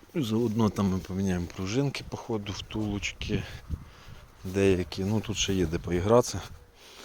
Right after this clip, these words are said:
Будемо дивитись, міняти ось до ці втулочки,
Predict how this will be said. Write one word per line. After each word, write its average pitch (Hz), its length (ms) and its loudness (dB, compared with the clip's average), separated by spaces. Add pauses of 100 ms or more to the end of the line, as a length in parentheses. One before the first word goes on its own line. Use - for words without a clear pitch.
(1200)
Будемо 101 240 4
дивитись, 101 460 4
міняти 101 460 2
ось 98 120 -4
до 98 160 -4
ці - 180 -4
втулочки, 110 720 -4